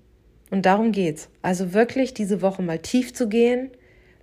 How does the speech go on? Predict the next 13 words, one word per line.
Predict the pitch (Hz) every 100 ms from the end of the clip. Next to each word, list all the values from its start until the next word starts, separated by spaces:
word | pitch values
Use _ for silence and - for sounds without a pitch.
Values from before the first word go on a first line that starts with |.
| _ _ -
genau | 190 180 196
zu | 220 220
überprüfen, | 214 214 - 208 190 202 202 185
was | 170 185
ist | 196
es | 202 -
nicht | 196 -
mehr | 190 175
wert, | 180 180 185
was | 160 -
ist | 190 -
es | 190 -
wert, | 190 180 190 185